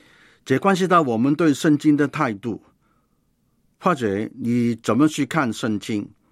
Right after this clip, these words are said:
我希望大家都明白神的，呃，要求。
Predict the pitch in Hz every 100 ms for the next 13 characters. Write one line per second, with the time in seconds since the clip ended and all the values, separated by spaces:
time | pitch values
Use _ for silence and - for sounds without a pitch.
0 | _ _ _ _ _ - 113 214 190 165
1 | 160 156 170 175 143 120 120 127 - 80
2 | 90 135 120 113 - - - - - -
3 | - 381 - 151 120 107 - 80